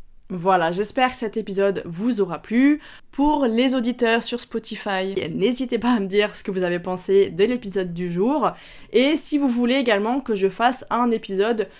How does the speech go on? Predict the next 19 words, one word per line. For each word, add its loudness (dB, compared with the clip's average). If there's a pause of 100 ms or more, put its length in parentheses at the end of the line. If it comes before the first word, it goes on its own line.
(100)
sur -2
les 2
champignons 2
de 0
manière 0
générale, 0
donc -8
sur -8
la 0
mycothérapie, 0
donc -8
l'utilisation -4
des -6
champignons -8
médicinaux -2 (280)
pour 2
leurs 6
vertus -6
thérapeutiques, -4